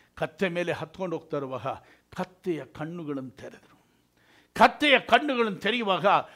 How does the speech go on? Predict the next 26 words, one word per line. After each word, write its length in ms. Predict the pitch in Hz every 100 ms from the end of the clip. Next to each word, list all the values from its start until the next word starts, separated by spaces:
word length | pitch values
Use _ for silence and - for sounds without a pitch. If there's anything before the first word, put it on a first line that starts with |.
| -
ಅವ 280 | 190 247 208
ಮೂರು 340 | 170 214 311 285
ಸಲಿ 260 | 226 269
ಕೂಡ 160 | 269 233
ತಾವು 280 | - 180 147
ಹೊಡಿತಾನೆ. 480 | 202 220 190 120 - _ -
ತಪ್ಪಿಸ್ಕೊಂಡು 580 | 240 240 285 - 240 214
ಹೋಗಿ 180 | 185
ಇರುಕ-, 580 | 196 285 - 254 240 180 - -
ಒಂದು 180 | 220
ಎರಡು 360 | 175 208 285 240
ಗೋಡೆ 300 | 170 262 247
ಮಧ್ಯದಲ್ಲಿ 540 | 190 220 262 240 202 - -
ಇರುಕಿಸಿ 580 | 190 285 - 277 233 240
ಕಾಣಲ್ಪಡುವಾಗ, 800 | - 214 247 185 208 202 190 196
ಅವನು 180 | 170
ಹೊಡಿಯುವಾಗ, 480 | 139 294 294 190 151 165 135 - _ _ -
ಬೀಳಾಮನು 500 | 202 214 185 175 156
ಕತ್ತೆ 320 | - 196 214
ನೋಡಿಯುವಾಗ, 480 | 170 160 156 135 160 139 117 -
ಕತ್ತೆ 300 | 151 - 170
ಮಾತಾಡ್ತದೆ, 560 | 147 139 131 113 113 131
"ಯಾಕೆ 260 | 240 262
ನನ್ನ 180 | 220 202
ಹೊಡಿತಾ 320 | - 76 -
ಇದ್ಯಾ?" 440 | - _ - _